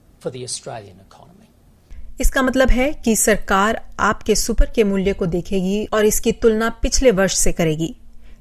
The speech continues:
Speaker 2: तीन मिलियन डॉलर से अधिक की शेष राशि में किसी भी वृद्धि पर तीस प्रतिशत कर लगाया जाएगा, फिर चाहे वह वृद्धि realized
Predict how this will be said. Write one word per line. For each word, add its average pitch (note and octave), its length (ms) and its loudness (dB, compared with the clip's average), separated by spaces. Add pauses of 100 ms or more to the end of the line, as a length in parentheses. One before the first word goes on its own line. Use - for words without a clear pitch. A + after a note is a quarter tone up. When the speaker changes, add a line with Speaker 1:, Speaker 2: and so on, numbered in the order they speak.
(200)
Speaker 2:
तीन B3 200 2
मिलियन A#3 340 2
डॉलर A3 240 2
से - 160 2
अधिक G3 300 0
की G#3+ 140 -2
शेष - 440 2
राशि F#3+ 300 0
में G3 140 -4
किसी C4 380 0
भी G#3+ 160 0
वृद्धि F3 360 2
पर F3 240 0
तीस B3+ 360 -2
प्रतिशत F#3+ 480 0
कर F3+ 200 0
लगाया D#3 340 -2
जाएगा, D#3 440 -4 (480)
फिर A#3 120 4
चाहे G3+ 320 2
वह F#3 220 0
वृद्धि F#3 360 2
realized F#3 600 2